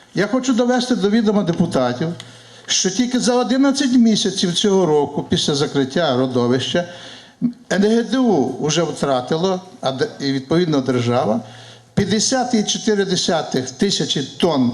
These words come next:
нафти і двадцять сім і вісім десятих мільйона кубів газу. В грошовому виразі це складає, е, доходів сто сорок дев'ять і вісім десятих мільйона гривень,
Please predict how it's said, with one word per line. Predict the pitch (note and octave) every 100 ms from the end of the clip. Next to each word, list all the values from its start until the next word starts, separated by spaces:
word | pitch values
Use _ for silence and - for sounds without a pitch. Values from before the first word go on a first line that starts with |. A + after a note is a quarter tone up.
| B2
нафти | C#3+ C#3+ B2 B2 - - - - - - -
і | F3+
двадцять | D#3+ G#3 C4 B3+ A#3
сім | - A#3+ B3 B3+
і | G#3+
вісім | G#3+ - G#3+
десятих | F#3 F#3+ G#3+ A3 A#3
мільйона | G#3+ G3+ G3 F3+ F3 G3
кубів | G#3 F3+ E3 F#3 E3+
газу. | D3 G#2 G2+ - - - - _ _ - - -
В | F3+
грошовому | B3 - C#4 C#4+ C4+ C4
виразі | A3 G3+ E3+ D3+ E3
це | G3+ F#3
складає, | - F3+ D#3 D#3 D3+ G3 B3 - - - - - - _ _ -
е, | C#3
доходів | C3+ G3 - F3+ D#3+ E3 B3 A#3+ - - -
сто | - - A3+ C4
сорок | B3+ A3 G3+ E3+ D#3
дев'ять | G#3 A#3+ A#3+
і | G#3
вісім | F3+ F#3 F3+ E3
десятих | D#3 F3+ F#3 F#3 -
мільйона | F3+ D3 C#3+ C#3 C#3 D#3
гривень, | D3+ D3+ A#2+ G#2 F#2